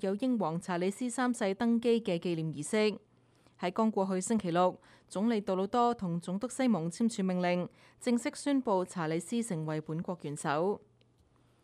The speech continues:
喺其他新聞方面，聯邦保守黨領袖博勵治預料今日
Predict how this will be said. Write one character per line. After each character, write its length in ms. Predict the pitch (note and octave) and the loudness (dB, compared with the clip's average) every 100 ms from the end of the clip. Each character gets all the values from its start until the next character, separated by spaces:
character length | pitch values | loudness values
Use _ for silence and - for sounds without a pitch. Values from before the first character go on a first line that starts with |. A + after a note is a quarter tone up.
| _ - _ _ _ _ | _ -20 _ _ _ _
喺 100 | F#3 | -4
其 140 | F#3 F3 | -2 -2
他 120 | F#3+ | -2
新 160 | - G3+ | 0 0
聞 140 | D3+ | 0
方 160 | A3 G#3 | 2 4
面， 320 | F#3 F3+ - - - | 4 0 -4 -12 -2
聯 180 | G3 G3+ | 2 2
邦 240 | C#4+ C#4+ | 4 2
保 140 | C4+ G3 | 0 -2
守 160 | A#3+ | 0
黨 200 | A3+ G3+ | 0 0
領 220 | G3 F#3+ | 0 -2
袖 160 | G3+ F3+ | 0 -2
博 180 | G3 - | -2 -4
勵 160 | F#3 | -2
治 160 | F3+ G3+ F#3+ F3+ - | -2 0 2 0 -2
預 100 | A3+ | 2
料 140 | A3 | 4
今 180 | A3 C#4 | 2 0
日 140 | B3 | 0